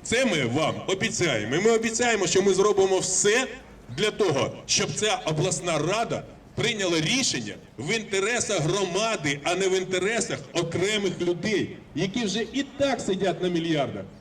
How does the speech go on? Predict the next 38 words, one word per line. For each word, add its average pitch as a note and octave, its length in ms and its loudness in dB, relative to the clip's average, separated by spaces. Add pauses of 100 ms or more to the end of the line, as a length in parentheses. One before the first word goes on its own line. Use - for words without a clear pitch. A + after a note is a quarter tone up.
(220)
і B3 120 0
не B3 140 2
знають, B3 340 0
що A3+ 120 -2
з - 80 -8
цими A#3 240 0
мільярдами G#3 540 0
робити. F#3 500 -2
Але G3 420 -2 (840)
ви F3+ 100 -2
ж A#3+ 80 0
знаєте, D#3 520 0
що E3 440 0
хтось C#4 320 0
плаче A#3+ 380 -2
від A#3 160 -4
того, A3 220 0
що A3 140 -2
нема A3+ 260 -2
чим G#3 200 -2
дитину G#3 420 -2
нагодувати, C#3 680 -2 (380)
а F3+ 100 0
хтось A#3+ 260 -2
плаче G#3+ 360 0
від G#3 180 -2
того, F#3 240 2
що E3+ 320 0 (280)
у G3 140 0
сусіда F#3+ 420 -2
діаманти D#3+ 680 -2
більше. G2+ 300 -8 (600)
Тому F#3+ 320 2
ми G3+ 400 2 (320)
повинні G3+ 420 0
думати F3+ 460 -2
про F#3 200 -4
себе, D3+ 400 -4